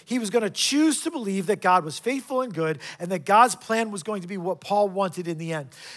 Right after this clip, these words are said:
Did you know that believers don't believe by default?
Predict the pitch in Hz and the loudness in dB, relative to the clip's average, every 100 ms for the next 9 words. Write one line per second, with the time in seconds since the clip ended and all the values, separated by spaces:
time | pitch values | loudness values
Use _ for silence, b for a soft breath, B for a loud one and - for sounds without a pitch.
0 | B 196 156 247 339 320 302 - 233 226 | B -6 -2 0 4 4 6 4 0 2
1 | 294 269 247 170 240 240 254 226 247 269 | 4 4 0 0 -2 -2 -6 -4 0 0
2 | 190 220 190 180 - 196 143 - - | 4 2 2 -4 2 2 2 -6 -20